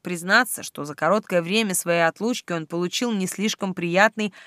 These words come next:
лик Кейсара пятого круга. И сам этот факт обернёт против короны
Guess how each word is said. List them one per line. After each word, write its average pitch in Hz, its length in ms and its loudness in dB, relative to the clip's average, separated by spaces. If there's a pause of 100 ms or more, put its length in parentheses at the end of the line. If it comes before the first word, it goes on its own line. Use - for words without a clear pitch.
(160)
лик 220 580 0
Кейсара 196 680 4
пятого 165 460 -2
круга. - 420 -12 (480)
И 226 120 0
сам 349 340 6
этот 302 240 2
факт 302 380 4
обернёт 208 440 -2
против 202 340 -4
короны 202 540 2